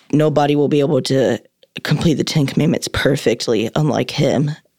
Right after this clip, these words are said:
So there's baptism in which you get renewed and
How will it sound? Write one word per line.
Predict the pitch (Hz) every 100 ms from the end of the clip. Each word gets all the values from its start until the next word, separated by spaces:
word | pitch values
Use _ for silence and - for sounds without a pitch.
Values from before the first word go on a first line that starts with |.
| _ -
So | - - 139
there's | 135 131
baptism | - 139 143 - 135 139 151
in | 156
which | 123 - -
you |
get | 240 -
renewed | 135 131 135 127 135 147 - _ - - _ -
and | 135 131 113 117 -